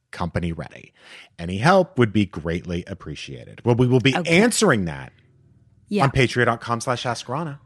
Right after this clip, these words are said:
Speaker 2: We had to cool our cliffhangers a little bit. They were getting
Speaker 1: Steamy.
Speaker 2: We have another one we're gonna do next week. Uh, maybe we will, maybe we won't, which was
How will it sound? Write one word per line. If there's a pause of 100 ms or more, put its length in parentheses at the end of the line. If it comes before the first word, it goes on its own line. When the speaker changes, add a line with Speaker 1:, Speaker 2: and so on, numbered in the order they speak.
(300)
Speaker 2:
We
had
to
cool
our
cliffhangers
a
little
bit.
They
were
getting (800)
Speaker 1:
Steamy.
Speaker 2:
We
have
another
one
we're
gonna
do
next
week.
Uh,
maybe
we
will,
maybe
we
won't,
which
was